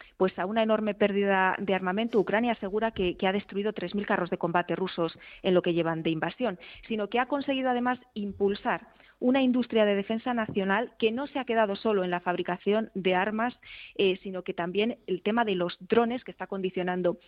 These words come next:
esta guerra, yo creo que ha sido la gran innovación, lo hemos contado desde el principio de esta guerra, el uso de los drones, eh, pues hasta ponerse al nivel que están ahora mismo.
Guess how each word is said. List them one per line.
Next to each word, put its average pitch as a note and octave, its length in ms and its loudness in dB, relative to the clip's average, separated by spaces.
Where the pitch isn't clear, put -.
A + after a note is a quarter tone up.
esta F#3+ 240 -4
guerra, G3 180 -2
yo G#3 100 -2
creo G3 120 -4
que F#3+ 60 -4
ha F#3+ 40 -10
sido G3+ 200 0
la F3+ 100 4
gran G#3+ 220 2
innovación, F#3+ 500 0
lo F3+ 60 -2
hemos E3+ 160 -8
contado F3 260 0
desde E3+ 220 -4
el E3+ 80 -2
principio E3+ 580 -2
de F#3+ 100 4
esta F#3+ 200 -2
guerra, G#3+ 320 2
el F#3+ 120 -4
uso G#3+ 240 -6
de E3 80 -8
los E3+ 200 -2
drones, G3+ 360 -2
eh, F#3+ 220 6
pues F#3+ 300 2
hasta F#3 240 -6
ponerse F#3 440 -4
al G#3+ 160 -2
nivel G3 360 -2
que G3+ 100 4
están F#3 440 -4
ahora F#3+ 300 0
mismo. E3 420 -8